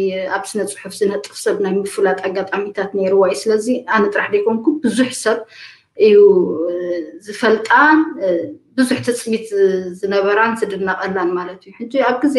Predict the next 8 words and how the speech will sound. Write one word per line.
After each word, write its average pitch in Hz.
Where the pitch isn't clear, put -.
ካብ 277
ግዜ 226
ህፃንነታ 214
ኣትሒዛ 220
ዝከረኒ 262
እሲ 277
ጓል 277
ሸሞንተ 233